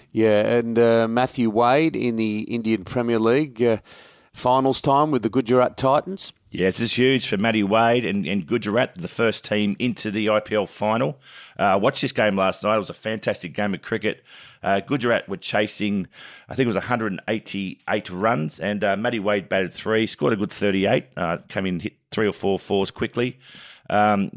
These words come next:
Speaker 2: but it was David Miller, the South African, who ended up being man of the match and scored sixty-eight runs off only thirty-eight balls.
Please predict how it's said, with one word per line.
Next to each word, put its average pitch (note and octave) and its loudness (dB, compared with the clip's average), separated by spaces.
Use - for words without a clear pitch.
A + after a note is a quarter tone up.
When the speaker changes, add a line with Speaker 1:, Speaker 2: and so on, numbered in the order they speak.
Speaker 2:
but A2+ 2
it - 2
was G2 -2
David A#2+ 2
Miller, G#2 2
the F2+ -2
South F#2 -2
African, G2 0
who F#2+ 2
ended G2+ 2
up - -10
being F#2+ 0
man G2 2
of F#2+ 0
the F2 0
match F2+ -2
and E2 -8
scored F#2 -2
sixty-eight - -2
runs F#2+ 0
off F2 -6
only F#2 0
thirty-eight F2+ -2
balls. F#2+ 0